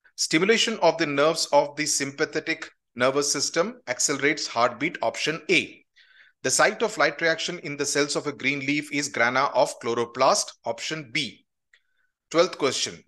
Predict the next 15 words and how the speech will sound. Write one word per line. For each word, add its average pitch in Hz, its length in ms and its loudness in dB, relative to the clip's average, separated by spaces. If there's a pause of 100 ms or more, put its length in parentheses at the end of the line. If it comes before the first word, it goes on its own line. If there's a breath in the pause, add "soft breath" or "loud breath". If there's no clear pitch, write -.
The 131 80 -2
paper 165 340 2
used 185 220 -4
to 185 40 -6
demonstrate 147 600 0
unequal 151 400 -2
transpiration 143 720 0
in 135 120 -4
a 123 60 0
dicot 143 520 4
leaf 135 320 0
is 139 280 0
cobalt 131 580 4
chloride 123 460 -4 (100)
paper. 113 360 -4